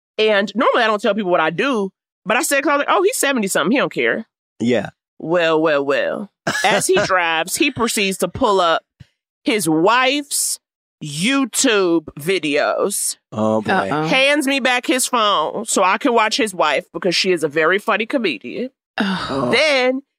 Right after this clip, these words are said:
Speaker 1: he pulls up his reel. So now imagine an old man trying
Speaker 2: <laughs>
Speaker 1: to drive and search the internet at the same
Speaker 3: No.
Speaker 1: time.
Speaker 2: Oh, boy.
Speaker 1: And then he gives me his phone. I'm like, "Don't you need your phone to know where to take me?" <laughs> Like, you just
Speaker 2: Yeah.
Speaker 1: has,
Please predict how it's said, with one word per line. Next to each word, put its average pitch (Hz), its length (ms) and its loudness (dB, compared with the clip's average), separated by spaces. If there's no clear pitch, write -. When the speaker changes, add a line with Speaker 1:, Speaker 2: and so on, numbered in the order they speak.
Speaker 1:
he 254 140 0
pulls 254 320 0
up 220 100 -2
his 254 300 0
reel. 170 260 2
So - 120 -2
now 269 160 2
imagine 415 480 2
an 311 80 2
old 254 280 4
man 233 240 2
trying 233 220 0
Speaker 2:
<laughs> 247 80 2
Speaker 1:
to - 60 -10
drive 208 520 2
and 214 380 2
search 202 300 0
the 170 120 0
internet 175 420 2
at 175 200 0
the 202 60 0
same 190 200 0
Speaker 3:
No. 170 60 0
Speaker 1:
time. 143 200 0
Speaker 2:
Oh, 117 160 2
boy. 95 360 0
Speaker 1:
And 262 180 2
then 277 80 2
he 294 100 0
gives 233 280 -2
me 277 60 2
his 269 100 -2
phone. 262 200 2
I'm 220 80 0
like, 220 160 -2
"Don't 214 220 0
you 302 80 2
need 262 200 0
your 247 100 2
phone 247 440 2
to 247 100 -2
know 220 280 4
where 214 140 2
to 185 60 -4
take 262 260 0
me?" 370 280 0
<laughs> - 80 -2
Like, 302 240 2
you 453 200 2
just 370 260 2
Speaker 2:
Yeah. 466 180 2
Speaker 1:
has, - 320 0